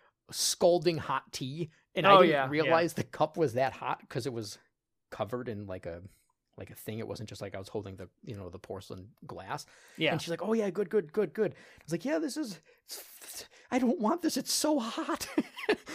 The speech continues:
Speaker 1: And, and I wanted something cold. Oddly enough, I felt cooled down afterwards. I don't know if it's some,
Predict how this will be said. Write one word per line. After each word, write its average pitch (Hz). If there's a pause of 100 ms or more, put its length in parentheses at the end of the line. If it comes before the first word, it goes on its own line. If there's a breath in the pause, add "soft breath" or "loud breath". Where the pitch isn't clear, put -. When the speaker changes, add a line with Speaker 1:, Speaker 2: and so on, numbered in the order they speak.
(300 loud breath)
Speaker 1:
And, 185 (160)
and 180
I 143
wanted 156
something 147
cold. 165 (260 soft breath)
Oddly 220
enough, 147
I 135
felt -
cooled 135
down 117
afterwards. 117
I 120
don't 120
know 110
if 104
it's 104
some, 113